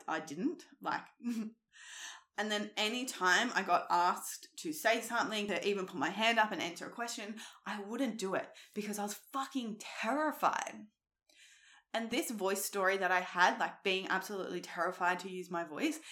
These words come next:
it impacted, like, so many areas of my life. Not only did it impact me at school, it impacted me with my relationships, it impacted me with my friendship circle,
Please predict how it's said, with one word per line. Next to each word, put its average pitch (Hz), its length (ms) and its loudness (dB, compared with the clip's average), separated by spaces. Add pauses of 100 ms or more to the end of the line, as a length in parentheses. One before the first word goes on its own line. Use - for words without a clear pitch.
(300)
it 226 260 0
impacted, 285 580 2
like, 220 220 2
so 196 340 2
many 202 300 -2
areas 170 400 0
of 160 200 -6
my 151 140 0
life. 135 460 -4 (300)
Not 226 200 2
only 220 380 -2
did 208 180 2
it 202 200 -2
impact - 580 -2
me 170 320 -6
at - 200 -4
school, 277 540 -2
it 208 160 -4
impacted 180 560 -8
me 170 160 -8
with 175 160 -10
my 175 140 -6
relationships, 214 880 -4
it 156 160 -10
impacted 160 560 -8
me 160 100 -4
with 151 220 -8
my 143 100 -4
friendship 226 500 -2
circle, 185 480 -2